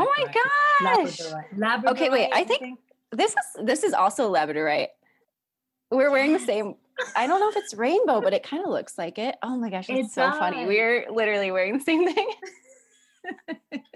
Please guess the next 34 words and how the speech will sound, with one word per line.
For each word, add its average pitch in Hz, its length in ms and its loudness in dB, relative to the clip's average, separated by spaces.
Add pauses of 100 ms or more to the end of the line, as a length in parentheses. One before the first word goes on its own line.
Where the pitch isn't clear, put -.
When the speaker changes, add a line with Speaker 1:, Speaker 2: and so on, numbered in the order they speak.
(280)
Speaker 2:
Okay, 254 340 0
Michelle, 233 380 0
I 214 100 -4
have 269 200 -2
a 240 80 0
quick - 260 -6
question 208 380 -4
before 185 300 -8
we 190 100 -6
break 156 320 -6
into 160 260 -12
all 165 220 -6
of 208 80 -14
it. 320 220 -6 (760)
What 220 360 -6 (120)
excites - 580 -8
you 92 440 -10
in 180 160 -12
this 170 140 -16
season - 340 -16
of - 120 -16
your 170 120 -18
life? - 300 -20 (380)
Speaker 1:
Well, 180 440 -4
the 196 120 0
new, 254 300 4 (420)
the 196 140 -6
new. 208 360 -2 (360)
Just - 220 -14
stepping 220 640 -4
into 208 340 -6
a 190 60 -8
new 185 160 -12
space, - 720 -10